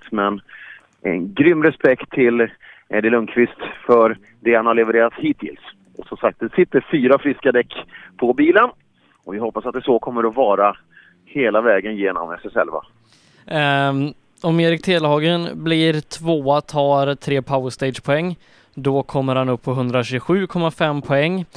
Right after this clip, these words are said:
Speaker 2: Tar Jakob Jansson tredjeplatsen kommer han upp på hundratjugosju komma fem poäng.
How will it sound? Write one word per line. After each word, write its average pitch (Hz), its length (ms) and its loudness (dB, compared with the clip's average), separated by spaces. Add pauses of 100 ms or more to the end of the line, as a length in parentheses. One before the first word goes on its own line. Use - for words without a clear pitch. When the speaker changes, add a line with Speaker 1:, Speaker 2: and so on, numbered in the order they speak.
(300)
Speaker 2:
Tar 143 260 0
Jakob 139 360 0
Jansson 135 400 0
tredjeplatsen 151 840 -4
kommer 147 280 -2
han 135 260 -2
upp 131 380 -6
på 131 140 -6
hundratjugosju 135 800 -4 (120)
komma 143 240 -4
fem 117 280 -2 (120)
poäng. 113 380 -4